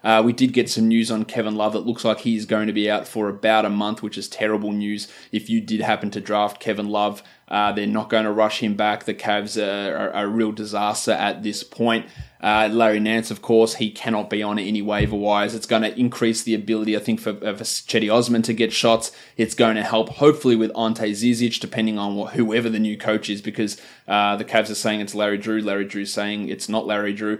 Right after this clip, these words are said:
So who knows what's going on with that situation. There are more shots to go to Rocket Rodney Hood, to go to, uh, Colin Sexton. Maybe it goes a little bit to Kyle Korver. Sam Dekker will start, so that will give him a bit of a boost in those, uh, in, in those deeper formats, but not really a twelve team guy. So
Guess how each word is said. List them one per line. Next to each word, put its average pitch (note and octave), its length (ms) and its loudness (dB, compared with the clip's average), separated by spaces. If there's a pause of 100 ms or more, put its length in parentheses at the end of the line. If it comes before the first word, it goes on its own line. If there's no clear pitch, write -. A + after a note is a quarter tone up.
(180)
So G2+ 140 -8
who A#2+ 120 0
knows G#2 240 -2
what's G2+ 140 -8
going G#2 280 -2
on G2+ 80 -4
with G2+ 140 0
that A2 160 2
situation. G2+ 640 -2
There G#2+ 140 -2
are - 20 -2
more A#2+ 240 4
shots - 320 0
to A#2 80 -4
go G#2 200 2
to G#2 60 -4
Rocket A2 360 2
Rodney G#2+ 320 2
Hood, A2 260 2 (180)
to A2+ 140 -4
go A2+ 280 6
to, A2+ 220 2 (100)
uh, G#2+ 140 4
Colin G#2 340 0
Sexton. G#2+ 600 -2 (840)
Maybe B2 320 4
it A#2 60 4
goes A2+ 380 4
a G#2 160 0
little A2+ 160 2
bit A2 160 0
to A#2 80 -2
Kyle G#2+ 280 4
Korver. A2 300 0
Sam A#2 320 2
Dekker A2+ 320 2
will G#2 160 -2
start, A2 500 4 (280)
so B2+ 100 0
that A#2+ 180 6
will A#2+ 80 2
give A#2 220 0
him A#2+ 180 2
a A2+ 60 4
bit A2 140 4
of A2 100 0
a G#2+ 60 -2
boost A2 440 -2
in A2 260 2
those, G#2 420 2
uh, G#2 400 0
in, A#2 100 4
in A2+ 200 4
those G#2+ 260 0
deeper A2+ 320 2
formats, A2 420 2
but A2+ 80 0
not G#2+ 180 0
really G#2 280 -2
a F#2+ 40 -2
twelve G2+ 380 -2
team G2+ 260 -4
guy. G2 220 0
So A#2 260 2